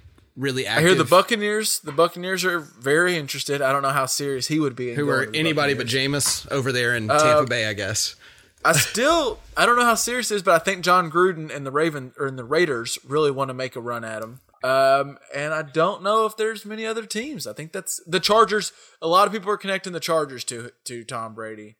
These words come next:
Speaker 2: but I don't know how ser-, it kinda comes down to how serious would he actually, are we just connecting these dots because this is a team who doesn't have a quarterback?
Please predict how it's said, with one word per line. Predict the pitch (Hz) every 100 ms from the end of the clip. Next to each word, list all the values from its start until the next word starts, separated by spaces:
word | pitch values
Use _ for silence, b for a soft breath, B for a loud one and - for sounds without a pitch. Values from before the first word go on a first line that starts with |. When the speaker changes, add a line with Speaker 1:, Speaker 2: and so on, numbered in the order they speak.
| -
Speaker 2:
but | 135
I | 139
don't | 170 139
know | 151
how | 147 143
ser-, | - 156 - - b b 190
it | 196
kinda | 240 294
comes | 320 240 196
down | 208
to | 175
how | 180 185
serious | 196 180 170
would | 151
he | 180
actually, | 170 - 156 - 160 85
are | 165
we | 175
just | 175 160 - _
connecting | 160 170 170
these | 160 147
dots | 156 151
because | 151 143 135
this | 139 -
is |
a | 139
team | 139 127
who |
doesn't | 120 131 123
have | 110
a |
quarterback? | - 180 202 214 208